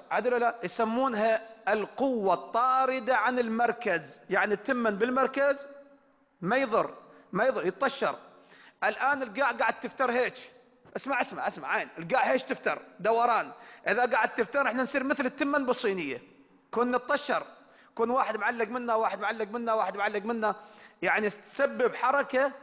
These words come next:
طاردة للمركز. بس سبحان الله، الله ايش خلى بالقاع؟ قوة شنو؟ جاذبة. هذه قوة طاردة وهذه قوة جاذبة. إذا القوة الطاردة ما موجودة،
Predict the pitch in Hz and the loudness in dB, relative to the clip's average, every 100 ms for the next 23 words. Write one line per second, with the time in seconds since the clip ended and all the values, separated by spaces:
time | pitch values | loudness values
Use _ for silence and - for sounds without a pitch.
0 | - 240 269 277 226 247 240 226 214 - | -4 0 2 2 2 0 0 2 0 0
1 | 160 143 - 165 170 170 - 196 185 160 | -6 -10 -10 -8 -8 -10 -2 -2 -2 -2
2 | 151 139 - - _ - 208 214 208 247 | -4 -4 -12 -20 _ 0 2 2 0 0
3 | 233 220 208 202 208 196 - - - _ | 0 0 0 2 0 0 -10 -20 -20 _
4 | - 220 247 233 240 240 - - - _ | -2 0 2 2 0 -2 -4 -16 -20 _
5 | _ _ _ 151 220 208 165 135 - - | _ _ _ -2 0 0 -2 -8 -14 -18
6 | _ _ - - 165 240 233 220 247 269 | _ _ -20 -6 -2 0 0 -2 -2 0
7 | 269 269 - - - _ _ - 247 240 | 0 0 -4 -20 -20 _ _ -4 0 2
8 | 208 180 135 - - _ - 160 247 240 | 0 -4 -8 -10 -20 _ -6 0 0 0
9 | - 277 269 277 277 - - - - 156 | -2 0 0 0 -2 -14 -20 -20 -8 0
10 | 254 240 196 160 123 - - - - 202 | 2 2 -2 -4 -10 -16 -20 -12 -4 -2
11 | 254 233 277 311 269 294 285 294 269 247 | 0 -2 -2 0 0 0 0 2 2 0
12 | 254 302 294 277 294 285 277 277 | 0 2 2 0 -2 0 2 0